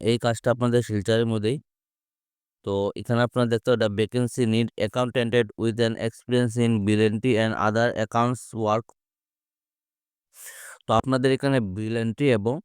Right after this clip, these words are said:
অ্যাকাউন্টস রিলেটেড যেগুলো আপনাদের কাজ আছে, সেগুলোই কাজ থাকবে আপনাদের এখানে। "Minimum one year experience in accounting work in firm, both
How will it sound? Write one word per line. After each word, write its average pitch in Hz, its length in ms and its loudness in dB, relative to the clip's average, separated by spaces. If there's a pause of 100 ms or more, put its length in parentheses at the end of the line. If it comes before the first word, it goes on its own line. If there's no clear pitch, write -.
(420)
অ্যাকাউন্টস 139 520 -2
রিলেটেড 117 500 2
যেগুলো 117 300 0
আপনাদের 120 360 -4
কাজ 113 280 -2
আছে, 120 220 -4 (1900)
সেগুলোই 123 420 2
কাজ 131 220 0
থাকবে 117 220 2
আপনাদের 113 360 2
এখানে। 113 280 0 (2000)
"Minimum 131 480 4 (120)
one 135 180 0
year 139 180 -4
experience 135 500 -4
in 135 140 0 (200)
accounting 131 600 -2 (120)
work 120 380 0
in 131 220 -4
firm, 120 380 0 (880)
both 123 240 0